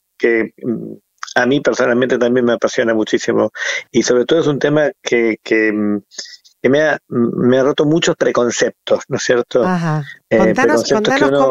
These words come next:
Speaker 2: cómo, cómo vas a encarar el tema de la biodiversidad, porque algo de la digitalización habías metido ahí, así que,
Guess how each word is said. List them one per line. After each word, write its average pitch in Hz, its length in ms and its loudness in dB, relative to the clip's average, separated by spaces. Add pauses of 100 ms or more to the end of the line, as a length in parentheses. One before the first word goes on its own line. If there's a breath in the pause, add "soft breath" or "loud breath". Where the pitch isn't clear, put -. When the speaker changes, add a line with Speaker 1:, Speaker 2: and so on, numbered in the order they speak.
Speaker 2:
cómo, 254 160 -4
cómo 247 200 -4
vas 247 160 -2
a - 20 -2
encarar 202 300 0
el 208 60 -2
tema 214 160 -2
de 226 40 -2
la 208 60 0
biodiversidad, 180 420 0
porque 196 260 -2
algo 294 320 0
de 220 120 2
la 175 100 2
digitalización 170 800 -4
habías 202 220 -2
metido 175 360 0
ahí, 147 200 0
así 147 220 -6
que, 185 260 -2